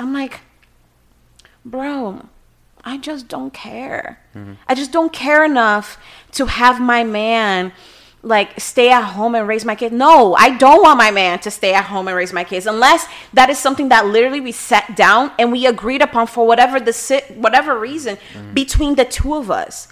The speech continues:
Speaker 2: Mm-hmm.
Speaker 1: But I don't want you to just come into a relationship and be like, "Yo, ma, I don't do anything."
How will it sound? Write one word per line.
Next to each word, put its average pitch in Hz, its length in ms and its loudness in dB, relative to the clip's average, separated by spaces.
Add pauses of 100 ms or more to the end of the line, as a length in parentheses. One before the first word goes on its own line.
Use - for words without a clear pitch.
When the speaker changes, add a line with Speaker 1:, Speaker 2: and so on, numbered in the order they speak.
(100)
Speaker 2:
Mm-hmm. - 200 -18
Speaker 1:
But 277 140 4
I 311 100 6
don't 339 200 4
want 302 240 -2
you - 60 -16
to 220 80 -12
just 247 200 -6
come 269 140 -4
into 277 160 -4
a - 20 0
relationship 240 420 0
and 220 40 -2
be - 20 -2
like, 196 260 -4
"Yo, 226 220 4
ma, 233 460 2 (720)
I 196 120 2
don't 220 180 -6
do 202 160 -8
anything." 170 540 -10